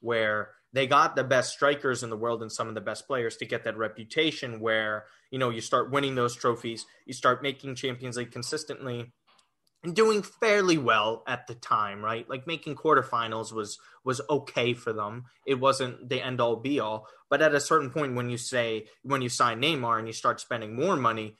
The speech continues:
your ambitions change. And it's not just about your Ligue un titles. It's about getting into the Champions League final and eventually winning it. They finally got to one. It was a disappointing result for them,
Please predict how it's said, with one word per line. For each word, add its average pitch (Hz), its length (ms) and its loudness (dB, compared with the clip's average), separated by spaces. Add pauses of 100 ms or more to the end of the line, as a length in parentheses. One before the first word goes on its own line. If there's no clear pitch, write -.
(120)
your 120 120 0
ambitions 120 500 -2
change. - 500 -18
And 120 100 -10
it's 110 120 -8
not 135 180 4
just 120 200 -6
about 117 280 -2
your 113 100 -6
Ligue 117 180 -4
un 120 220 -4
titles. 110 500 -6 (240)
It's - 140 -10
about 127 340 4 (280)
getting 151 280 4
into 123 220 -4
the 110 100 -8
Champions 107 420 -10
League 104 140 -10
final 113 340 -4
and 120 80 -4
eventually 127 400 -2
winning 135 280 -4
it. 90 120 -16
They 110 100 -10
finally 143 280 0
got 135 260 4
to - 60 -10
one. 110 300 -8 (340)
It 120 80 -6
was 120 140 -2
a 120 60 0
disappointing 131 640 0
result 123 380 0
for 113 100 -6
them, 104 260 -6